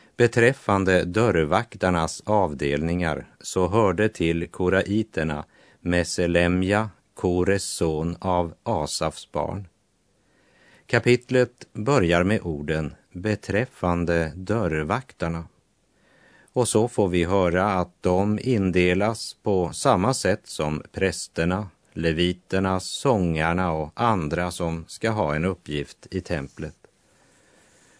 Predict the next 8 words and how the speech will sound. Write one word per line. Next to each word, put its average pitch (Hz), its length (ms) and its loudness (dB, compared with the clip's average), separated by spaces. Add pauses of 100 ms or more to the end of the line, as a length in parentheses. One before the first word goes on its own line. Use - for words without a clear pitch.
(340)
Och 117 180 4
vi 117 260 6
läser 98 640 2
från 95 260 2
vers 95 320 0 (120)
tolv 71 720 -6
och 87 340 -4
tretton: 92 720 -6